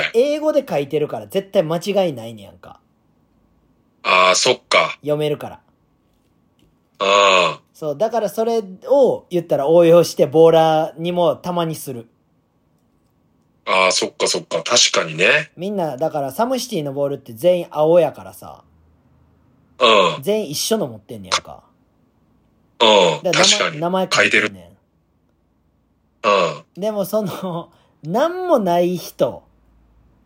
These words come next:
Speaker 1: うん。
Speaker 2: で、名前わからんってなったら。
Speaker 1: うん。
Speaker 2: でも基本俺一対一でそういう人と会うことって絶対ないから。
Speaker 1: うん。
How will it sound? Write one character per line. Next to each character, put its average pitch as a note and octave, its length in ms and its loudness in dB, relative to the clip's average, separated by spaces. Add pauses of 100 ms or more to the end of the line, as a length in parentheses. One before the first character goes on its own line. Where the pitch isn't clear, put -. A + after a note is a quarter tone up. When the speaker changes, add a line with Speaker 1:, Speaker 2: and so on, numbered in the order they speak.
(480)
Speaker 1:
う F#3+ 300 -2
ん。 D#3+ 40 -12
Speaker 2:
で、 F3+ 120 -2
名 G3 180 2
前 C#4+ 260 2
わ B3+ 200 4
か C#4 180 2
ら C4 160 0
ん B3+ 80 -6
っ - 40 -12
て C#3 160 -12
な A#2+ 120 -10
っ A2+ 60 -16 (100)
た C3 140 -4
ら。 F2+ 280 -12 (1300)
Speaker 1:
う B2 60 4
ん。 F#2+ 320 2 (600)
Speaker 2:
で A3 120 -2
も G3 60 -4
基 D4+ 160 -2
本 D4 180 0
俺 C4+ 140 6
一 F#3 160 -6
対 E4+ 300 4
一 F3+ 140 -8
で C#3+ 80 -4
そ G3 240 2
う F#3+ 40 4
い G3 40 2
う - 20 2
人 F#3 160 -6
と C3 140 -6
会 D3+ 80 4
う - 20 0
こ E3+ 140 2
と D#3+ 100 -4
っ - 20 -8
て A2+ 120 -18
絶 D#3+ 200 -4
対 D3+ 120 2
な A#2+ 200 -6
い D#3 120 -2
か A#2+ 120 -8
ら。 - 180 -18 (1400)
Speaker 1:
う B2 60 2
ん。 F#2 340 4